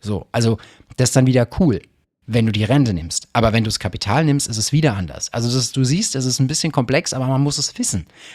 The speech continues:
Aber ist damit die betriebliche Altersvorsorge, äh, schlecht? Nee, gar nicht, überhaupt nicht. Du musst einfach nur die Fakten kennen, ähm, und dich nicht, und deshalb gibt's Berater, und dich nicht auf, ähm, hier kommt jemand die Tür rein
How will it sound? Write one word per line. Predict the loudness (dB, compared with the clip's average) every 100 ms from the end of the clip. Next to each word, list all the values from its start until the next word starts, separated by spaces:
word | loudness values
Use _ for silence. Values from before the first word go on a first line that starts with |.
| -4
Aber | 0
ist | 0 -2
damit | 0 2 2
die |
betriebliche | -2 -2 -4 -2 -2
Altersvorsorge, | -2 -4 -6 -6 -4 -4 -2 0 0 0 -2
äh, | -4
schlecht? | -2 -2 -4 -4 0
Nee, | 2 0 -4 -18 -8
gar | -4 -2
nicht, | -2 0
überhaupt | 0 2 0 2
nicht. | 0 -2 -10 _ _ _ _ _
Du | 2
musst | 2 2
einfach | -4 -4
nur | -4
die | -4
Fakten | -6 -6 -8 -14 -4
kennen, | 0 2 2 -2 -14 -20 -20 -14 -4
ähm, | 0 0 -2
und | -4 -4
dich | 0
nicht, | 0 0 -4 -10
und | -8 -4
deshalb | -4 -4
gibt's | -4 -4 -6 -8
Berater, | -6 -4 -2 -2 -2 -6 -20 -8
und | 0 0
dich | 2
nicht | 4 4 2 -4 0
auf, | 0 -2 -10 -8
ähm, | -4 -2
hier | 0
kommt | 0 2
jemand | 2 2 0
die |
Tür | -2 0 2
rein | 2 2 0